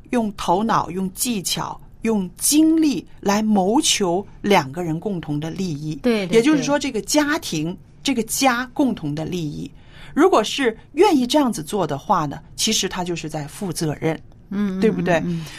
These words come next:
Speaker 1: 那么就是说，像刚刚我提的这个例子里边呢，就是在现实生活中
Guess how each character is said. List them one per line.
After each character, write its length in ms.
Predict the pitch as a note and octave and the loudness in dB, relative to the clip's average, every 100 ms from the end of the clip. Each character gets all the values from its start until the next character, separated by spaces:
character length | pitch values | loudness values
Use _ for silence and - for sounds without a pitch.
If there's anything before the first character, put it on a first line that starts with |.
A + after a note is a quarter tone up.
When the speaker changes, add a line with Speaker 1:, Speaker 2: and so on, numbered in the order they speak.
| - | 2
Speaker 1:
那 120 | G4+ | 4
么 120 | F#4+ | 4
就 180 | D#4 F#4+ | 4 2
是 140 | F4 | 2
说， 260 | D#4+ D#4+ E4 - - | 2 4 2 0 -10
像 260 | - E4+ C#4 | 0 2 4
刚 160 | D#4 | 4
刚 180 | D#4+ E4 | 4 4
我 140 | B3+ F3 | 4 2
提 220 | - G3+ | -2 0
的 100 | B3+ | 0
这 140 | B3+ | 0
个 80 | A3+ | -2
例 160 | A#3+ A#3 | -2 -4
子 180 | - | -4
里 140 | F3+ E3+ | -4 -6
边 260 | D3 D#3+ E3 | -6 -6 -6
呢， 140 | D3+ - - - | -8 -10 -18 -4
就 160 | G3 | -2
是 480 | E3+ - E3+ - - - - - | -2 -2 -4 -4 -6 -14 -18 -4
在 100 | B3 | 0
现 240 | - C4+ | 2 0
实 140 | - E3 | 0 -2
生 200 | G3 G3 | -4 -4
活 160 | D#3 | -6
中 300 | D3+ F3+ F3+ | -6 -6 -10